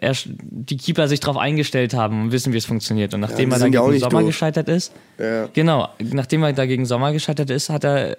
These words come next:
Speaker 1: angefangen, jetzt wieder normal anzulaufen, äh, in Anführungszeichen. Also einfach Ball hinlegen, laufen, schießen, Tor. Und das hat bei Chelsea geklappt. Und im Rückspiel gegen die Schweiz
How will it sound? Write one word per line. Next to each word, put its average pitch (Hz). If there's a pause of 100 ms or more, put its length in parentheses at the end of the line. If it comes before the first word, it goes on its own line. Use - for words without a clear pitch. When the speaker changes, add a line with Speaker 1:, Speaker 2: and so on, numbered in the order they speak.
Speaker 1:
angefangen, 143
jetzt 131
wieder 135
normal 135
anzulaufen, 117 (580)
äh, 117
in 107
Anführungszeichen. 113
Also 120
einfach 123
Ball 135
hinlegen, 127
laufen, 120
schießen, 131 (160)
Tor. 160 (460)
Und 131
das 135
hat 160
bei 156
Chelsea 151
geklappt. 135 (580)
Und 127 (140)
im 139
Rückspiel 160
gegen 127
die 113
Schweiz 113